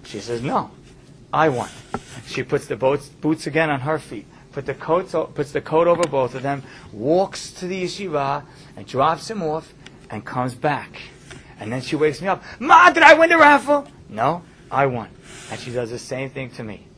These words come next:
And while I was on my mother's back, maybe he was seven years old at the time, and, um, she's walking to yeshiva, I start hearing her s-, I start hearing her sing, "How lucky we are."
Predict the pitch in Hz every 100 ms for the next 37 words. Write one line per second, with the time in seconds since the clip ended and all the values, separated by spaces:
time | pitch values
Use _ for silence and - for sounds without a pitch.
0 | - - - 120 127 127 127 160 165 170
1 | 175 165 165 170 139 139 120 117 117 117
2 | 123 110 - 135 147 151 151 151 139 110
3 | - 101 - - - - - - 117 123
4 | 117 104 - - 117 127 156 - 180 190
5 | 185 - 185 143 127 113 - 147 131 135
6 | 143 147 - 113 107 - - - - -
7 | - - 117 165 151 135 156 160 131 117
8 | - - 160 131 104 - - _ - -
9 | - - - - - - 143 143 175 175
10 | 160 151 - 160 135 147 127 117 92